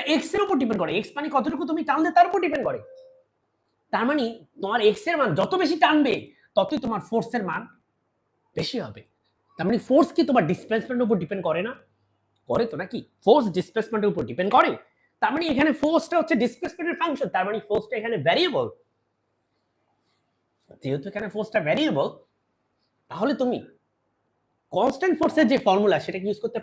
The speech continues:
পারো বাবু? এটা কনস্ট্যান্ট ফোর্সের জন্য ফর্মুলা, এটা তুমি ইউজ করতে পারো না। এটা ইউজ করা তোমার জন্য অন্যায় হবে, তুমি ইউজ করবে এটা। এখন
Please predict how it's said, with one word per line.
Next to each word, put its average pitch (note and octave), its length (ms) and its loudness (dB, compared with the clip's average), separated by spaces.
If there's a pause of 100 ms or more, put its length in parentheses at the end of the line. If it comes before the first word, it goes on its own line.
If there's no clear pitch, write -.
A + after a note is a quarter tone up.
পারো G#3 240 -2
বাবু? A3 180 -4 (380)
এটা G3+ 160 0 (100)
কনস্ট্যান্ট D#4+ 300 -2
ফোর্সের F4 240 -2
জন্য B3+ 180 -2
ফর্মুলা, D#3 300 2
এটা F#3+ 140 -6
তুমি G#3+ 120 -4
ইউজ F#3 140 -6
করতে D#3+ 220 -8
পারো A#3+ 200 4
না। G#2+ 60 -10 (800)
এটা D3+ 160 -10
ইউজ D#3 200 -6
করা F3 160 -2
তোমার E3+ 180 -2
জন্য E3+ 180 -2
অন্যায় F3+ 320 -4
হবে, A2+ 160 -10 (460)
তুমি F3 160 -4
ইউজ - 180 -6
করবে G#3 180 2 (160)
এটা। - 140 -8 (1800)
এখন D#4 140 2